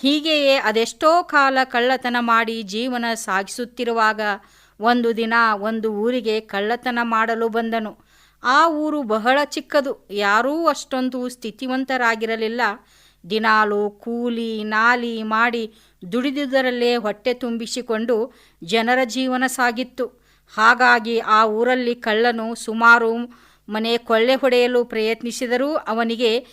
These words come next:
ಏನೂ ಸಿಗಲಿಲ್ಲ. ಕೊನೆಗೆ ಆ ಊರಲ್ಲಿ ರಾತ್ರಿ ವೇಳೆ ಕಳ್ಳತನ ಮಾಡಲು ಹೊರಟಾಗ ಮನೆಯೊಂದರಲ್ಲಿ ಕುದುರೆಯನ್ನು ಕಂಡು ಅದನ್ನೇ ಕದ್ದನು.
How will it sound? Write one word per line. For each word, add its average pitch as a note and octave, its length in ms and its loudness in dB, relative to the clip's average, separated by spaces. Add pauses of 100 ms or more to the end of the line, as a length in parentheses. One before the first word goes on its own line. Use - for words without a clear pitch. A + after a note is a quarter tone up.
(200)
ಏನೂ B3+ 460 0
ಸಿಗಲಿಲ್ಲ. A#3 500 -2 (540)
ಕೊನೆಗೆ B3 460 0
ಆ A3 260 6
ಊರಲ್ಲಿ A3+ 600 0
ರಾತ್ರಿ A3+ 480 -2
ವೇಳೆ A3 380 0
ಕಳ್ಳತನ A#3 600 -2
ಮಾಡಲು A3 500 0
ಹೊರಟಾಗ G3+ 500 -2 (600)
ಮನೆಯೊಂದರಲ್ಲಿ C4+ 960 2
ಕುದುರೆಯನ್ನು B3 760 0
ಕಂಡು A#3 380 -2
ಅದನ್ನೇ A#3 640 -2
ಕದ್ದನು. C4 680 -2